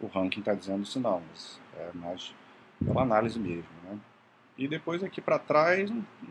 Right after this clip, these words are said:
Apvida e No-, e Notre Dame é outra, outro tipo de empresa, Rede D'Or também.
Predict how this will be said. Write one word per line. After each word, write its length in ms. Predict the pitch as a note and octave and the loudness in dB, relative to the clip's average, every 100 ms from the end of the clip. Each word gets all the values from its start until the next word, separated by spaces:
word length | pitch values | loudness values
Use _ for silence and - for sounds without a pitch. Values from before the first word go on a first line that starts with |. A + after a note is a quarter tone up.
| - - - | -16 -12 -2
Apvida 560 | - - A2+ G2 A#2+ A#2 | 0 2 0 0 0 2
e 60 | |
No-, 200 | G#2+ G#2+ | 2 2
e 80 | A2 | 2
Notre 280 | G#2 G2+ G2+ | 0 0 0
Dame 280 | F#2+ G2+ G2+ | -2 -2 0
é 60 | |
outra, 260 | G2+ G#2+ G2+ - - | 0 0 -4 -8 -4
outro 220 | G#2 G2+ | -4 -4
tipo 240 | - - | -12 -8
de 60 | F#2+ | -6
empresa, 500 | F2+ G2+ C3 C3 G#2 | -4 2 4 4 2
Rede 240 | G2 F#2+ | -2 -4
D'Or 220 | F2 G2 | -2 -4
também. 520 | - F2+ F2 A2+ B2+ | -4 -10 -4 -2 0